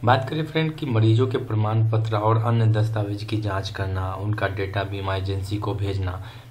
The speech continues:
और बीमा एजेंसी के द्वारा पैसे जो आते हैं वो मुफ्त इलाज के बारे में जागरूकता फैलाना। तो इस तरह का जो सारे process हैं इसमें आपकी ज़रूरत पड़ेगी, इसलिए आयुष्मान मित्र का vacancy निकला है। अस्पताल में इलाज करवाने में नागरिकों की मदद करना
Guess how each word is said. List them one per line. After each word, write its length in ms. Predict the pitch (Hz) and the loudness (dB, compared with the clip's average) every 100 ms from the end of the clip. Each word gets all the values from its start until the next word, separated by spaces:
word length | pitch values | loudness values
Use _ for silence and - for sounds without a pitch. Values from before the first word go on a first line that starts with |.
| - | -8
और 140 | 110 113 | -2 0
बीमा 320 | 113 113 135 | 2 2 2
एजेंसी 460 | 123 113 117 110 117 | 2 2 2 0 -2
के 140 | 110 | -2
द्वारा 400 | 107 98 98 - - - - | -2 -2 -4 -8 -12 -16 -6
पैसे 300 | 107 104 123 | -4 -2 -2
जो 140 | 113 | 2
आते 240 | 98 110 113 | 2 2 4
हैं 140 | 110 | 6
वो 360 | 110 110 113 110 | 6 4 2 2
मुफ्त 340 | 110 117 113 | 4 2 2
इलाज 280 | 104 101 104 | 0 -2 -2
के 120 | 110 | -2
बारे 180 | 101 101 | -2 0
में 140 | 110 | 0
जागरूकता 400 | 110 95 98 101 | 0 -2 -4 -6
फैलाना। 340 | - 90 90 95 | -6 -4 -2 -4
तो 140 | - | -4
इस 220 | 113 113 113 | -4 -2 -2
तरह 160 | 110 | 0
का 220 | 110 117 | 0 -2
जो 260 | 120 113 110 | -4 -2 -2
सारे 340 | - - 104 110 | -4 -4 -2 0
process 500 | - 107 117 110 117 | 0 0 2 2 0
हैं 160 | 156 - - - - - | -4 -8 -16 -20 -20 -8
इसमें 340 | 135 113 131 | -4 -4 -2
आपकी 400 | 143 120 113 - | 0 2 0 -4
ज़रूरत 460 | 127 110 107 110 110 | 0 0 2 0 0
पड़ेगी, 280 | 104 104 123 | -2 -2 -2
इसलिए 520 | 127 110 107 104 117 | -4 -4 -2 0 0
आयुष्मान 560 | 110 101 - 101 101 110 | 0 -4 -4 -6 -2 2
मित्र 380 | 107 98 - | 2 0 -4
का 180 | 101 113 | -4 -2
vacancy 480 | 113 98 98 92 101 | 0 0 -2 -4 -4
निकला 260 | 95 95 95 | -4 -4 -4
है। 500 | 92 90 - - - - - | -4 -8 -12 -16 -18 -20 -6
अस्पताल 460 | 117 113 117 131 139 | -2 0 2 4 4
में 240 | 139 139 | 2 0
इलाज 260 | 120 123 120 | 0 -2 -2
करवाने 480 | - 117 113 113 117 | -4 -2 0 0 0
में 180 | 113 110 | 4 4
नागरिकों 500 | 110 107 101 104 107 | 4 2 -4 -4 -4
की 140 | 107 | -2
मदद 320 | 101 95 104 | -2 -2 -4
करना 440 | - 101 95 101 | -4 -4 -4 -6